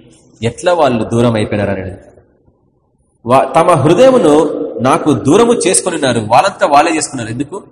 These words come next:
ఆయన వాక్యానికి భిన్నంగా నువ్వు ఉంటే ఆయనకి దూరం అయిపోతావు నువ్వు. అందుకే మనం వాక్యానికి ఎక్కువ ప్రాధాన్యత ఇస్తాం, దాన్ని పరిశీలించి. బెరియన్లు, అపొస్తల కార్యాలు చూస్తాం, బెరియన్లు తెసలోనికల కంటే గనులు. ఎందుకు? వాక్యాన్ని పరిశీలించారు వాళ్ళు, బాగా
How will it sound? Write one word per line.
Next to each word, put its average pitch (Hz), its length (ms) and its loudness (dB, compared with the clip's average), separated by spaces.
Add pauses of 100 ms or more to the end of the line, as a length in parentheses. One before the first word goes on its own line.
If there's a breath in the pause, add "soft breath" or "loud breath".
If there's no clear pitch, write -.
(480)
ఆయన 123 160 0
వాక్యానికి 147 1000 -2 (240)
భిన్నంగా 147 540 -4
నువ్వు 123 220 -4
ఉంటే 143 260 -6
ఆయనకి 117 320 -6
దూరం 113 260 -4
అయిపోతావు 107 380 -8
నువ్వు. 95 160 -18 (420)
అందుకే 120 260 -6
మనం 120 240 -2
వాక్యానికి 107 440 -4
ఎక్కువ - 280 -10
ప్రాధాన్యత 110 360 -4
ఇస్తాం, 98 360 -14
దాన్ని 98 140 -14
పరిశీలించి. 123 720 -6
బెరియన్లు, 120 460 0 (640)
అపొస్తల 147 360 -4
కార్యాలు 127 300 -2
చూస్తాం, 117 260 -4
బెరియన్లు 127 640 0 (360)
తెసలోనికల 185 520 -2
కంటే 160 340 -6
గనులు. 123 220 2
ఎందుకు? 127 300 -2
వాక్యాన్ని 147 520 0
పరిశీలించారు 180 560 0
వాళ్ళు, 101 240 -4
బాగా 113 420 -2